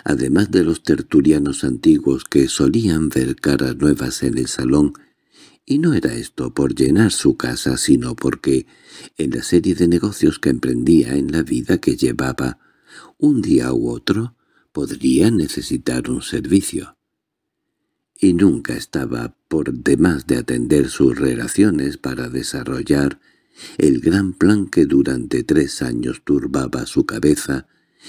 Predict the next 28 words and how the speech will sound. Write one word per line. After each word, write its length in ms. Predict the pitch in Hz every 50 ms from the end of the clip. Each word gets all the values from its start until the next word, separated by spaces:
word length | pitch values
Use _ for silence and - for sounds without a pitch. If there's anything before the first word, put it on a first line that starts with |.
| - - -
y 180 | - 85 95 123
era 220 | 139 135 113 95
una 340 | 85 85 82 78 69 62 55 57
obsesión 720 | 62 60 - - - - 69 65 - - 73 58 57 57
constante 760 | - - 64 62 - - - - 78 82 87 82 - 69 69 -
que 140 | - 64
lo 160 | 62 58 58 57
molestaba 840 | 62 60 57 57 57 - - _ - - 69 - 69 67 62 - _ _ _ _ _ _ _ _ - - -
y 140 | - 80 78
lo 180 | 64 65 71 71
tenía 380 | - 78 90 120 127 110 90
inquieto 600 | 80 73 69 71 69 - - 73 65 - - 62
y 120 | 60 60 -
pensativo. 1000 | - 69 65 60 - - - 65 - - - - - - - - - - _ _ _ _ _ _ _ _ _ _ _ _
Clara, 760 | _ - 117 117 123 117 90 64 69 65 58 - - _ _ _ _ _ _ _ _ _ _ _ _ _ _ _ _ -
la 200 | 78 80 78 71
hermana 520 | 65 60 - 76 85 107 127 123 117 110
de 140 | 90 85 82
don 300 | 76 76 80 76 76 76
Pedro 460 | - 78 76 76 73 69 67 71 69
Martín 480 | 67 67 67 73 71 - - 131 131 117
de 140 | 101 82 73
Olañeta, 880 | 67 67 69 71 62 57 67 76 78 73 71 - 69 67 69 71 - _ _ _ _ _
y 140 | - 92 87
su 200 | - - 80 71
marido 500 | 69 67 67 69 73 113 120 - - 62
el 120 | 64 -
licenciado, 960 | - - - - - - 67 64 - - - 67 64 64 65 69 67 71 -